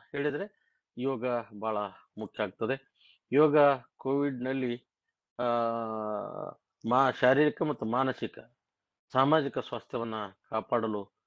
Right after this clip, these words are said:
ಬಹಳ ಪ್ರಮುಖ ಪಾತ್ರ ವಹಿಸಿದೆ. ಯೋಗವೆಂದರೆ ಕೇವಲ ಪ್ರಾಣಾಯಾಮವಲ್ಲ. ಪ್ರಾಣಾಯಾಮ ಅಂತ ಅಷ್ಟ ಅಲ್ಲ, ಆಸನ, ಧ್ಯಾನ ಇತ್ಯಾದಿಗಳನ್ನು ಕೂಡ ನಾವು ಅತ್ಯಂತ ಅವಶ್ಯಕವಾಗಿ ಮಾಡ್ಬೇಕಾಗಿರ್ತಕ್ಕಂಥವು.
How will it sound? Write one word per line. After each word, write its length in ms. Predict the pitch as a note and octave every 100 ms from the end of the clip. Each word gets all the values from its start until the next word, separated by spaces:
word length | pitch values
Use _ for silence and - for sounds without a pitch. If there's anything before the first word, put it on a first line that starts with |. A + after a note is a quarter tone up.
| _ _ A#2
ಬಹಳ 260 | A#2 A2
ಪ್ರಮುಖ 400 | G2+ A#2 A2+ A2+ G#2+ F#2+ _
ಪಾತ್ರ 300 | G#2+ G#2+ A2 G#2
ವಹಿಸಿದೆ. 480 | G#2+ - A2 A#2+ _ _ _ _ -
ಯೋಗವೆಂದರೆ 540 | A#2+ D#3+ D#3 D3 C#3 B2+
ಕೇವಲ 300 | - C3 B2
ಪ್ರಾಣಾಯಾಮವಲ್ಲ. 760 | - G#2+ A#2+ B2+ A#2+ A2 G#2+ F#2 - _ _ _ _ _ _ _
ಪ್ರಾಣಾಯಾಮ 520 | G#2 G#2+ B2 C3 C3
ಅಂತ 260 | C3 B2+ C3+
ಅಷ್ಟ 280 | A#2+ - C#3+
ಅಲ್ಲ, 240 | C3+ B2+ D3 - _ _ - _ -
ಆಸನ, 420 | A#2+ B2+ - A2+ A2+ G#2+
ಧ್ಯಾನ 360 | G2+ A#2+ B2
ಇತ್ಯಾದಿಗಳನ್ನು 680 | A2+ A2 G#2+ - D3 C#3+ B2
ಕೂಡ 200 | - B2
ನಾವು 520 | A#2+ A2 A2 G#2+ G2+ _ _ _ -
ಅತ್ಯಂತ 420 | A#2 D3 D3 B2+
ಅವಶ್ಯಕವಾಗಿ 840 | A2+ A#2 - - A2 G#2+ G#2 G2+ _ _ _ - A2+
ಮಾಡ್ಬೇಕಾಗಿರ್ತಕ್ಕಂಥವು. 1160 | A#2 A#2 G#2+ - G#2 G#2 G#2 - G2+ G#2 E2+